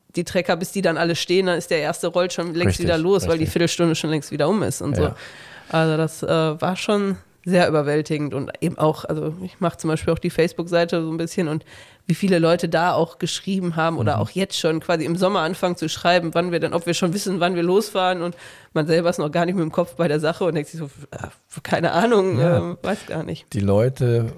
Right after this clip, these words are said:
Speaker 2: freuen sich unheimlich darauf und, und warten ganz gespannt, wann geht's endlich los. Das ist richtig, das habe ich auch mit vielen Gesprächen dann herausgefunden, wenn man sich über dieses Thema unterhalten hat. Boah, klasse, dann kommen die wieder, da freuen wir uns schon drauf. Ein Highlight war dann sicherlich auch die Fahrt über den Rheindeich von Ork bis Kütteswickerham.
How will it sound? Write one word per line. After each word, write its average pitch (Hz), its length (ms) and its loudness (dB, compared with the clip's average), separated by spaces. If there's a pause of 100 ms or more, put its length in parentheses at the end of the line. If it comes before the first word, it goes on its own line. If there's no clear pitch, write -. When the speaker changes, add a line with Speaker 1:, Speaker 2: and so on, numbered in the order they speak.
(180)
Speaker 2:
freuen 131 540 2
sich 104 200 -4
unheimlich 123 520 2
darauf 85 480 2
und, 101 160 0
und 92 240 -2
warten 110 360 2
ganz 113 260 0
gespannt, 107 520 0
wann 104 160 2
geht's 104 220 0
endlich 101 320 -2
los. 98 320 0
Das 98 120 0
ist 90 100 -6
richtig, 104 280 -2
das 101 100 2
habe 98 140 2
ich 98 80 -2
auch 92 180 -4
mit 87 280 -2
vielen 113 240 4
Gesprächen 101 500 -2
dann 82 120 2
herausgefunden, 87 600 0
wenn 87 100 4
man 87 120 2
sich 90 200 -4
über 95 180 -2
dieses 87 260 -2
Thema 101 240 2
unterhalten 87 560 2
hat. 101 180 0
Boah, - 160 -6
klasse, 110 320 -4
dann 101 160 2
kommen 117 240 2
die 107 160 4
wieder, 104 220 4
da 101 80 0
freuen 110 320 0
wir 104 60 4
uns 98 120 -4
schon 101 120 0
drauf. 98 240 2 (560)
Ein 92 160 2
Highlight 107 400 2
war 101 80 4
dann 95 140 2
sicherlich 98 360 0
auch 85 100 -6
die - 120 -4
Fahrt 95 280 0
über 85 120 -4
den 82 100 0
Rheindeich 92 560 2
von 90 160 2
Ork 90 280 2
bis - 180 -4
Kütteswickerham. 87 760 2